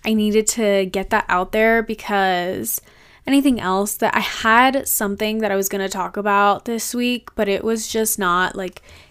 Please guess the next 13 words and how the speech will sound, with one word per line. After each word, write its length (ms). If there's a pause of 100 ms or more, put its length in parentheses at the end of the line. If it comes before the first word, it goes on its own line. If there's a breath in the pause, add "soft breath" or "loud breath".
(200 soft breath)
in 300
me 340
to 180
talk 460
about 320
that. 300
That's 220
why 160
I 120
just 260
can't 460
plan 340
things 440